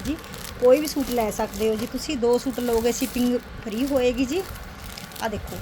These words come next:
ਬਹੁਤ ਪਿਆਰੇ ਸੂਟ ਨੇ ਜੀ। ਤੇ ਕੁਆਲਿਟੀ ਦੇਖੋ, ਤੁਹਾਨੂੰ ਚੈੱਕ ਕਰਾਉਣੀ, ਕੁਆਲਿਟੀ ਇੱਕ ਨੰਬਰ ਹੈਗੀ, ਬਿਲਕੁਲ ਸੌਫਟ ਕੱਪੜਾ, ਕਿਤੇ ਖਰਾਬ ਨਹੀਂ ਹੋਏਗਾ, ਛਿੱਜੇਗਾ ਨਹੀਂ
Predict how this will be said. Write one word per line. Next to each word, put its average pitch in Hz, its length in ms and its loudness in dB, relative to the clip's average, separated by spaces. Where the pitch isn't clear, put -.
ਬਹੁਤ 240 320 2
ਪਿਆਰੇ 240 340 4
ਸੂਟ 233 320 -2
ਨੇ 240 120 0
ਜੀ। 320 200 2
ਤੇ 285 100 6
ਕੁਆਲਿਟੀ 269 520 6
ਦੇਖੋ, 247 280 0
ਤੁਹਾਨੂੰ 277 260 4
ਚੈੱਕ 247 220 0
ਕਰਾਉਣੀ, 240 360 2
ਕੁਆਲਿਟੀ 240 440 4
ਇੱਕ - 180 -4
ਨੰਬਰ 311 320 6
ਹੈਗੀ, 240 300 6
ਬਿਲਕੁਲ 320 360 0
ਸੌਫਟ 262 520 4
ਕੱਪੜਾ, 269 260 2
ਕਿਤੇ 262 220 -2
ਖਰਾਬ 247 400 4
ਨਹੀਂ 277 120 6
ਹੋਏਗਾ, 254 300 6
ਛਿੱਜੇਗਾ 254 480 2
ਨਹੀਂ 311 160 4